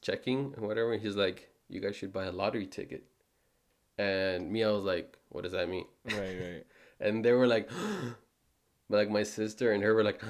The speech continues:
Speaker 1: <gasps> like, I'm like, "What's going
Speaker 2: What?
Speaker 1: on?"
Speaker 2: I'm lost. What?
Speaker 1: Yeah, I was lost. I was
Speaker 2: <laughs>
Speaker 1: like,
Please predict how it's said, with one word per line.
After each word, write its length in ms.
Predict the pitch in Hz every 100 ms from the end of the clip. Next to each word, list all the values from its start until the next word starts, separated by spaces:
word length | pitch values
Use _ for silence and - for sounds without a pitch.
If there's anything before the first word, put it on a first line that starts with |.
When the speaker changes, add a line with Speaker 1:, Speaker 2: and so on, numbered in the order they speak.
| 117
Speaker 1:
<gasps> 160 | -
like, 140 | 98 92 _ -
I'm 100 | 95
like, 220 | 95 -
"What's 180 | - 113
going 260 | 127 104 110
Speaker 2:
What? 100 | 117
Speaker 1:
on?" 80 | 101 _ _ _ _ _ _ _ _ 320 320 370
Speaker 2:
I'm 200 | 160 165
lost. 340 | 110 104 107 127
What? 280 | 135 151 104
Speaker 1:
Yeah, 180 | 107
I 140 | 107 123
was 180 | 139 110
lost. 260 | 110 180
I 60 | -
was 80 | 113
Speaker 2:
<laughs> 100 |
Speaker 1:
like, 100 | 107